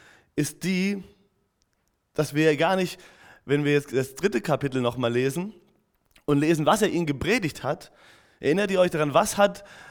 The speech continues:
Jona den Einwohnern von Ninive gepredigt? Was hat er, was war die Botschaft,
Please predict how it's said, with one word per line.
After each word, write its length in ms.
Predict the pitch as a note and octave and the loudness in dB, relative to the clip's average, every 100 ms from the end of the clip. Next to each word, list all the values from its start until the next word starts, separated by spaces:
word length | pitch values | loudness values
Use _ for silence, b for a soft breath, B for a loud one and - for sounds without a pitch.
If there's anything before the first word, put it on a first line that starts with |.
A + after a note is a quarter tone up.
| B _ _ _ | B _ _ _
Jona 640 | B2 D#3+ G#3+ G#3 G#3 G3+ - D3+ | 2 2 4 4 2 -2 -6 -2
den 120 | C#3+ | 2
Einwohnern 400 | D#3+ F#3 F#3+ F3+ | 2 2 2 2
von 120 | D3+ | 0
Ninive 400 | E3+ F#3+ D#3 D#3+ | -2 -2 -2 -4
gepredigt? 680 | D3 C3+ F3+ F3 G2+ - - | -4 -6 -6 -6 -6 -8 -2
Was 160 | E3 G3 | 0 0
hat 120 | F3+ | 0
er, 140 | D#3+ | 2
was 240 | E3+ G#3 E3 | 2 4 4
war 100 | F#3+ | 4
die 120 | E3+ | 4
Botschaft, 600 | F3+ A#3+ - E3 F3+ | 0 0 0 0 -2